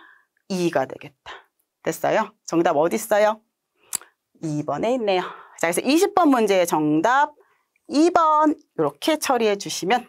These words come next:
되겠습니다. 자, 선생님이, 네, 어제 바로, 어제 바로 여러분들 시험이었고 다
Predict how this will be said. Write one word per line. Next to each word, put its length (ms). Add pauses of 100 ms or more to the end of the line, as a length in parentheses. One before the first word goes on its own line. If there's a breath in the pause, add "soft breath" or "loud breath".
되겠습니다. 720 (600 loud breath)
자, 100
선생님이, 840
네, 400 (540)
어제 260
바로, 560 (420)
어제 200
바로 380
여러분들 360
시험이었고 600 (340)
다 320